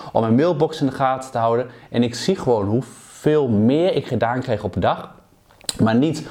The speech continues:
hoeveel meer, want daar gaat het eigenlijk niet altijd over. Hoeveel meer levenswerk gedaan ik krijg. Hoeveel meer belangrijke dingen ik gedaan krijg die in lijn zijn met mijn doel. En ik wil ook dat jij dit kan gaan bereiken voor jezelf.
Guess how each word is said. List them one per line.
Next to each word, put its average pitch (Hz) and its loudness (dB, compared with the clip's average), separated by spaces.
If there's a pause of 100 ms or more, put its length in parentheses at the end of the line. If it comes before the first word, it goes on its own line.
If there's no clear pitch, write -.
(260)
hoeveel 135 2
meer, 107 2
want 160 0
daar 123 0
gaat 147 -2
het 131 -4
eigenlijk 107 -2
niet 101 0
altijd 95 0
over. 95 0 (340)
Hoeveel 117 2
meer 120 4
levenswerk 113 0
gedaan 87 -2
ik 82 -6
krijg. 82 -4
Hoeveel 104 2
meer 113 2
belangrijke 127 0
dingen 123 0
ik 110 -6
gedaan 107 -2
krijg 240 -2 (300)
die - 0
in 123 2
lijn 117 0
zijn 131 0 (280)
met 107 -2
mijn 90 0
doel. 90 2 (240)
En 123 0
ik 131 -2
wil 131 2
ook 151 2
dat 117 -2
jij 135 2
dit 123 0
kan 113 -6
gaan 107 -2
bereiken 95 -2 (200)
voor 107 2
jezelf. 92 0